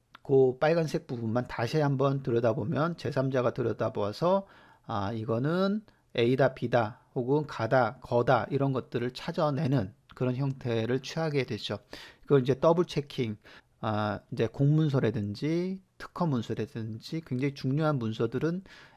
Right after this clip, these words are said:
이렇게 더블 체킹을 해서, 아, 기록을 한다라는 것이죠. 네, 다시 요약하면은 이 인컨시스턴트, 불일치 데이터는 상당히 중요하기 때문에 이런 것들을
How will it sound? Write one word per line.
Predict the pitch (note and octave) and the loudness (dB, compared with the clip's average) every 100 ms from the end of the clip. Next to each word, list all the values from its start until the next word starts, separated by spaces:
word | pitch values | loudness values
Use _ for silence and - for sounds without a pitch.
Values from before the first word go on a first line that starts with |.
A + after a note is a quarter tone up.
| - | -12
이렇게 | C#3 - | -8 -2
더블 | B2+ C3+ C#3 | 0 0 -2
체킹을 | - - C3+ C3 | -8 -6 -4 -2
해서, | A2+ G#2+ D3 D3+ E3 - - - _ - | -2 -2 -2 -2 -4 -14 -20 -20 _ -10
아, | G#2 G2+ G2 A2+ | -6 -4 -4 -8
기록을 | - C#3 C#3 C3 | -4 0 2 0
한다라는 | A2 D3 C3 G2+ G#2 A2 C3+ A#2+ A2+ | -2 -2 -2 -2 -4 -6 -6 -6 -6
것이죠. | G#2+ - - C#3+ - _ _ _ _ _ _ - _ _ _ _ - | -10 -8 -4 -4 -6 _ _ _ _ _ _ -20 _ _ _ _ 0
네, | A#2+ | 0
다시 | A2 B2+ C#3+ F#3+ | 2 2 2 6
요약하면은 | D3 D#3 - D#3 D3+ D3+ D#3 | 6 6 4 4 6 6 6
이 | C3+ C#3+ - | 6 4 4
인컨시스턴트, | E3+ F3 F#3 F3+ - E3 - E3+ - C#3 - - | 6 8 8 4 4 4 4 0 0 0 -2 -6
불일치 | - C#3 F#3+ F#3+ - F#3+ F#3 | 2 6 6 4 2 4 8
데이터는 | E3+ D#3 - C#3+ C#3 D3+ | 8 6 6 6 8 6
상당히 | D#3+ E3 D#3 D3+ D3+ | 4 4 6 8 6
중요하기 | D3 - A2+ D3 E3 | 4 4 6 6 6
때문에 | D#3+ B2+ B2 A#2 | 4 4 4 6
이런 | A#2 C3 D3 | 8 10 10
것들을 | C3+ - - A#2+ C#3 F3 | 8 6 6 8 10 10